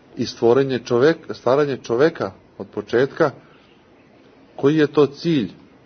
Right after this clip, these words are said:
da čovek ima, koji treba čovek da ima, ništa drugo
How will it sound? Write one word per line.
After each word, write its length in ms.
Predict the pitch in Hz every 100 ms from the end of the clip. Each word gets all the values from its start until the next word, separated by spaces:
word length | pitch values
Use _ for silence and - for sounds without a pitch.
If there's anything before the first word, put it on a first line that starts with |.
| 107
da 80 |
čovek 340 | 104 127 113 104 -
ima, 360 | 127 123 131 160 160 _ _ _ - - _ _ _ _ _ _
koji 220 | 127 117
treba 220 | 135 127
čovek 320 | 113 135 117 104
da 120 | 101
ima, 300 | 113 139 160 - _ _ _ _ _ _ -
ništa 360 | 117 120 139
drugo 440 | 120 101 110 131